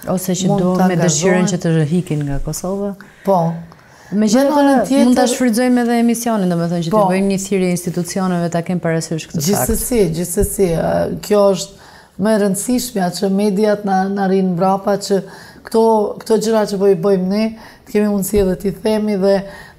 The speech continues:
Speaker 2: bëjmë një multiplier effect, do me thënë, sa i përket,
Speaker 1: Të shtyjmë përpara.
Speaker 2: e, shtyrjes përpara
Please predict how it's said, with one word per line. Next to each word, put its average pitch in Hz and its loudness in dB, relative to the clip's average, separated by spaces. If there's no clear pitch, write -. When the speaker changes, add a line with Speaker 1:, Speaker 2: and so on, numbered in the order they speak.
Speaker 2:
bëjmë 202 2
një 202 0
multiplier 202 0
effect, 175 -4
do 180 -2
me 190 -4
thënë, 190 -2
sa 190 -4
i 180 0
përket, 185 -2
Speaker 1:
Të - -4
shtyjmë 185 -2
përpara. 165 0
Speaker 2:
e, 180 -2
shtyrjes 190 0
përpara 170 -2